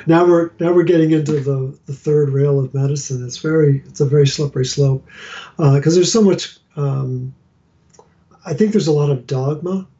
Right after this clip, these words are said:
out there about how the thyroid works and what we need to be focused on. What, <clears throat> what we have to do is back up and,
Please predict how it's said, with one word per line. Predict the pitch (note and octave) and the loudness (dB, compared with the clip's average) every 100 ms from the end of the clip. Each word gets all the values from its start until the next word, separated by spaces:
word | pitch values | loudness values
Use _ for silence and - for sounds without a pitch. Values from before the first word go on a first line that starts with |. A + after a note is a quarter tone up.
| _ | _
out | E3 E3 | -10 -4
there | E3 D#3+ | -2 0
about | E3 D3 D3+ C#3+ | -2 -2 -4 -6
how | - D#3 D3 | -6 0 2
the | C3+ | 2
thyroid | C#3+ C#3+ D3 C#3+ C#3 | 2 4 4 4 4
works | C#3 C#3 C3+ - | 2 2 0 0
and | C#3+ | 0
what | C3+ | 2
we | C#3 | 2
need | C3+ | 2
to | C3+ | 2
be | B2+ | -2
focused | - C#3+ C#3 C3+ | 2 0 0 -4
on. | C3 C3 C3 - - - - - - | -2 0 -2 -6 -20 -18 -20 -20 -4
What, | G3 - - _ | -2 -2 -4 _
<clears throat> | - | -2
what | F#3 D#3+ G3 | 2 4 4
we | G#3 | 4
have | A#3+ A#3+ | 2 0
to | |
do | F3+ F#3 | 2 2
is | C#3 | 2
back | E3 D#3+ | -2 -4
up | D#3 C#3 | -6 -6
and, | C3+ C3+ | -6 -6